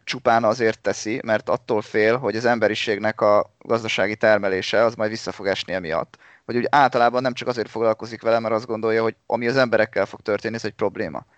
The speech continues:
Tehát, hogy itt belemenjek egy kérdésbe, ott van az esőerdőknek a problémája, ami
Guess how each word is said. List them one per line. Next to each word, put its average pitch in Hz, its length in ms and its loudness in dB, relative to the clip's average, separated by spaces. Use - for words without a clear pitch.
Tehát, - 160 -2
hogy 117 80 -2
itt 120 60 0
belemenjek 127 420 4
egy 98 100 -6
kérdésbe, 147 680 0
ott 123 140 -6
van 120 140 0
az 98 100 0
esőerdőknek 110 540 2
a - 40 -8
problémája, 139 640 4
ami 120 180 -2